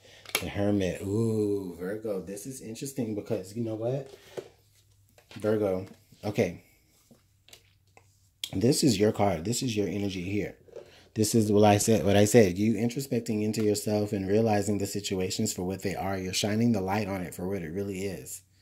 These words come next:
Okay? And you're seeing the dysfunction.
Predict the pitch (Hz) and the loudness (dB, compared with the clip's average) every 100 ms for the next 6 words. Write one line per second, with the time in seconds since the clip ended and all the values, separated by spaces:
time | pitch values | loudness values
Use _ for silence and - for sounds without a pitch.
0 | _ _ _ _ _ - 90 98 107 117 | _ _ _ _ _ -18 -4 -2 -2 -6
1 | _ _ _ - - 95 98 - 113 127 | _ _ _ -20 -12 -6 -4 -2 2 4
2 | 117 104 98 90 - 110 - - 139 92 | 4 2 -2 -6 -4 -4 -4 -10 -10 -14